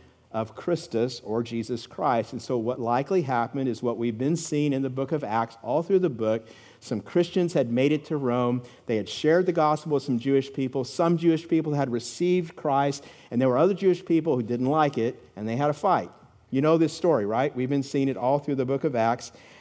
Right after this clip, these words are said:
And Claudius, the emperor, this disturbance got so bad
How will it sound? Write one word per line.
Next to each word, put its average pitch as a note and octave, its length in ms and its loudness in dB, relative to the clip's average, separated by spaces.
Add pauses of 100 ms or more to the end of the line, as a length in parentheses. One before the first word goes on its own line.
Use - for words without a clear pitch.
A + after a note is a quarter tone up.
(140)
And B2 140 -4
Claudius, F3 640 4
the C#3 200 2
emperor, C#3+ 460 0 (200)
this D3 180 0
disturbance F3 540 0
got C#3 220 0
so C#3 200 0
bad C#3+ 500 2